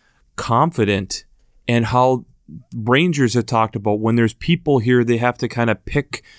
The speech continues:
how do they move from part to part, where now they walk down the middle of the roads 'cause there's no one there. There's a one that I will show that's,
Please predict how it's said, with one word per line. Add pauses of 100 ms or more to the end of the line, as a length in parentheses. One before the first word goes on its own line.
(160)
how
do
they
move
from
part
to
part,
where
now (460)
they
walk
down
the
middle
of
the
roads
'cause
there's
no
one
there. (540)
There's
a
one
that
I
will
show
that's,